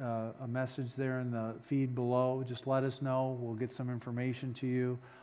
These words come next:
Also want to invite you to church like I have been this entire service.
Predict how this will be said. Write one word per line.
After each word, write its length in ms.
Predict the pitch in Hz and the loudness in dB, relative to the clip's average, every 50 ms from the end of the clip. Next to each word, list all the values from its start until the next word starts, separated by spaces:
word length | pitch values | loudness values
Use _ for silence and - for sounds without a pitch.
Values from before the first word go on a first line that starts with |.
| - - | -4 2
Also 280 | 156 151 151 - 156 | 2 2 4 4 2
want 200 | 147 143 139 139 | 2 4 4 4
to 60 | 135 135 | 4 2
invite 340 | 131 117 123 123 123 131 | 2 2 4 4 4 2
you 140 | 127 131 127 117 | 2 0 0 -2
to 260 | - - 147 143 147 | 0 2 4 4 4
church 400 | 143 - 139 120 117 117 113 - | 4 2 2 2 2 2 0 0
like 200 | 127 123 120 117 | -2 -2 0 2
I 100 | 135 127 123 | 2 2 4
have 260 | 131 131 127 113 117 | 4 4 2 2 2
been 180 | 127 123 120 | 0 2 2
this 220 | 123 127 120 - - | 2 0 0 -2 -2
entire 480 | 127 117 113 - 143 135 131 131 123 | -4 -4 0 2 2 4 4 4 2
service. 640 | 120 - - 113 110 107 104 113 110 107 - - | 0 0 -2 -2 0 0 -2 -2 -4 -4 -6 -12